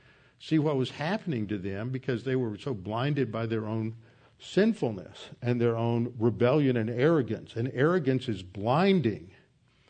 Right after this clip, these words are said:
And if you don't believe that arrogance is blinding, watch the news a little more often. I mean, we, we've had about six or seven cases just this last week of the most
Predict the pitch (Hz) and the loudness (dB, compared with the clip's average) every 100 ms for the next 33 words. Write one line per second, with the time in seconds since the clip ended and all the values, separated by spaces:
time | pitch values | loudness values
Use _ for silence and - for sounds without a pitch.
0 | _ _ _ _ - 131 139 135 202 285 | _ _ _ _ -2 2 4 4 0 0
1 | 214 143 139 156 147 117 127 143 143 135 | 0 0 2 2 2 0 2 2 2 -2
2 | 123 110 90 107 117 160 156 113 110 151 | -2 -4 -6 -4 0 0 2 2 0 -4
3 | 143 - _ _ _ _ _ _ _ _ | -8 -18 _ _ _ _ _ _ _ _
4 | _ _ _ _ _ 131 147 247 - - | _ _ _ _ _ -8 0 0 0 -2
5 | 226 151 151 226 269 208 156 143 127 123 | 2 4 4 4 4 2 0 2 2 0
6 | 117 110 101 92 - - 95 - - - | 0 0 -2 -4 -10 -16 -18 -20 -20 -20
7 | - - _ _ _ _ _ - _ _ | -20 -20 _ _ _ _ _ -20 _ _
8 | _ _ 165 190 139 180 226 - 180 254 | _ _ -4 0 2 2 2 0 0 2
9 | 202 175 143 135 117 113 - 175 175 135 | 4 2 2 2 2 0 -2 -2 -2 -4
10 | - 151 135 120 143 139 143 131 110 139 | -2 -2 -2 -4 -2 -2 0 -2 -2 -2
11 | 135 135 - 135 127 - 127 165 208 139 | -2 -4 -2 -2 -2 -2 -2 0 0 -2
12 | 117 120 123 131 123 - | -2 -2 -2 -2 -4 -10